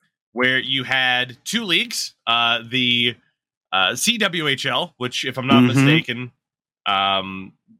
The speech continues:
Speaker 1: was, of course, the one to fold, and then the N W H L, which became the P H F, if I'm not mistaken. But essentially,
Speaker 2: Yes.
Speaker 1: you had this situation where two team or two leagues were going to become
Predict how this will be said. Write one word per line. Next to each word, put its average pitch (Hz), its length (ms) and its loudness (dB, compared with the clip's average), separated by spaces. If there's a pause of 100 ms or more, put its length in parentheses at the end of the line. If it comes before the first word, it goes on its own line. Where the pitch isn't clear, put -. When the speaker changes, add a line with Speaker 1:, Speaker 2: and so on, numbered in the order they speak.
(140)
Speaker 1:
was, 127 260 -6
of 110 120 -14
course, 139 160 0
the - 80 -8
one 143 140 0
to 127 80 -2
fold, 135 300 0
and 127 40 -2
then 127 100 0
the 127 140 0
N 226 160 -2
W 151 300 -4
H 117 160 -4
L, 110 140 -2
which 113 160 -10
became 165 320 -4
the 156 80 -8
P 151 200 -6
H 151 160 -4
F, 170 320 -4
if 135 140 -10
I'm 139 80 -4
not 135 160 0
mistaken. 113 400 -4
But 107 80 -10
essentially, 220 540 0
Speaker 2:
Yes. - 400 -6 (180)
Speaker 1:
you 156 160 -2
had 156 460 0 (120)
this 175 220 -4
situation 139 800 -2 (320)
where 123 160 0
two - 320 4
team 190 480 2
or 131 140 -2
two 277 180 0
leagues 117 480 -2 (220)
were 139 100 -6
going 165 240 0
to 165 80 -4
become 147 600 -2